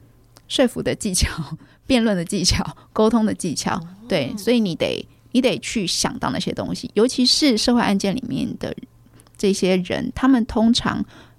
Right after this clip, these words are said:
Speaker 1: 都是不知道自己受到什么结构的影响而做出选择。对，所以当你能够把那个结构的问题提出来，对他们做说明的时候，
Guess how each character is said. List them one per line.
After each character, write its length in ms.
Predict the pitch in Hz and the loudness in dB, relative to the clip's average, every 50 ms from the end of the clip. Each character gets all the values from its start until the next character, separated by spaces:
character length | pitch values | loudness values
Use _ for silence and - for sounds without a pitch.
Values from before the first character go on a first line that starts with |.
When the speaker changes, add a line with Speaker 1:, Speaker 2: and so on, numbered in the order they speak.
| - - | -8 -2
Speaker 1:
都 140 | - 240 254 | 0 0 2
是 160 | 254 - - | 2 0 -4
不 200 | 240 - - 240 | -2 0 0 0
知 160 | 214 - 214 | 0 0 -2
道 180 | 202 214 196 185 | 0 2 0 0
自 140 | - - 202 | -2 -4 -10
己 160 | - - - | -8 -6 -2
受 180 | - - 208 190 | 0 2 2 2
到 140 | 196 190 | 2 2
什 140 | 202 - - | 0 -2 -4
么 100 | - - | -6 -6
结 200 | - - - 160 | -6 -4 -4 -2
构 180 | 170 - 202 180 | 0 0 0 0
的 100 | - - | 0 -2
影 180 | - - 147 | -4 -4 -4
响 160 | 170 - - - | -4 -4 -6 -6
而 80 | - - | -6 -6
做 120 | - - 165 | -4 -4 -4
出 140 | - - 165 | -2 -4 -6
选 180 | - - - - 208 | -4 -4 -6 -8 -8
择。 240 | - - - - 190 - - - _ _ - | -12 -12 -12 -12 -14 -14 -20 -20 _ _ -8
对， 160 | - - - | -6 -6 -2
所 120 | - 254 262 | 0 0 0
以 20 | |
当 240 | 254 - 269 311 370 | 2 2 0 2 4
你 80 | 320 240 | 2 2
能 160 | 185 180 170 | 2 2 0
够 140 | - 226 196 | 2 2 2
把 160 | - 165 143 | 2 0 -2
那 100 | 151 190 | -2 -2
个 120 | 185 - - | -2 -2 -2
结 140 | - 165 165 | -2 0 0
构 120 | 214 214 | 2 2
的 100 | 196 185 | 2 2
问 200 | 180 208 180 180 | 2 2 0 -2
题 320 | - - - - - - - | -4 -8 -8 -10 -10 -8 -8
提 180 | - - 180 | -6 -6 -4
出 180 | 160 - - 208 | -4 -2 -2 -2
来， 120 | 185 - | -2 -2
对 140 | - - 180 | -2 -2 -2
他 80 | 208 - | -2 -2
们 80 | - - | -4 -2
做 160 | - 170 147 | -2 -2 -2
说 160 | - - 143 | -2 -4 -4
明 160 | 151 143 135 | -4 -4 -4
的 100 | 143 - | -6 -6
时 140 | 190 - - | -6 -6 -4
候， 220 | 175 196 185 147 | -2 -2 -2 -2